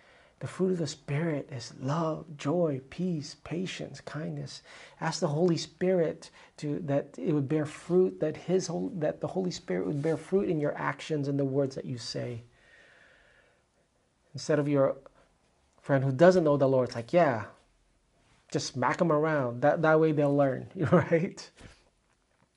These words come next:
So carefully choose friends who are godly Christ followers. And lastly, we'll close with this, is be the genuine friend that you want to have. Be the genuine friend that you want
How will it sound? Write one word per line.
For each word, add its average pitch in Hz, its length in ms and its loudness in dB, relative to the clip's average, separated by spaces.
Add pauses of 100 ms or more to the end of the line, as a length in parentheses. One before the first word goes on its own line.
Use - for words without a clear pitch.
(260)
So 151 320 4
carefully 190 580 6
choose 156 800 0 (380)
friends 151 640 10
who 151 60 4
are 143 100 8
godly 156 420 6
Christ 170 380 4
followers. 147 480 6
And 156 160 4
lastly, 156 480 6
we'll 151 160 8
close 165 240 6
with 156 120 2
this, 127 400 2 (440)
is 143 200 2
be 170 640 2
the 147 180 4
genuine 170 680 4
friend 135 760 6 (380)
that 139 180 2
you 143 180 0
want 143 640 2 (300)
to 139 160 -2
have. 123 440 2 (1000)
Be 180 420 2
the 156 200 4
genuine 156 600 0
friend 135 800 6
that 147 220 2
you 135 140 0
want 139 600 4